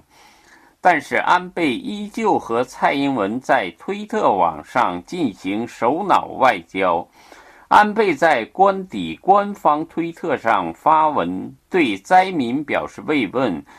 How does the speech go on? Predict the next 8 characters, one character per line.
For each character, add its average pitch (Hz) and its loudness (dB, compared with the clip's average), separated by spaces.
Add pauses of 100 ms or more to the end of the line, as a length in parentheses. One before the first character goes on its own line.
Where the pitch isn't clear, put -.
(200)
并 170 0
表 92 0
示 113 -8
将 131 -4
提 101 -10
供 170 -2
援 80 -4
助。 127 -6